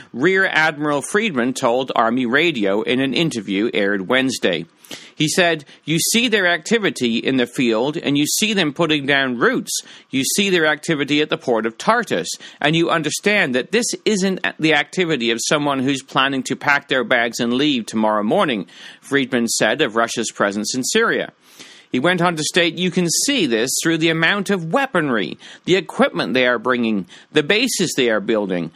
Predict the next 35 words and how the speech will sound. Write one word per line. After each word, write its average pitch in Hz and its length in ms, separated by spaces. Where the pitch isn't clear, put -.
You 143 140
understand 160 680
that - 160
they 208 160
are 175 140
thinking 123 420
long-term," 123 800
he 110 180
added. 92 420
Well, 220 200
Israeli 262 520
operations 143 720
have 143 180
been 151 120
affected 127 600
by 110 160
Russia's 131 480
presence 120 500
in 110 80
the 104 80
region. 117 480
According 135 400
to 110 100
Friedman, 120 640
Israel 214 520
has 220 200
had 104 240
to 139 100
change 180 460
its 170 140
operational 147 800
behavior. 87 640
He 139 100
said 185 400
Russia's 190 480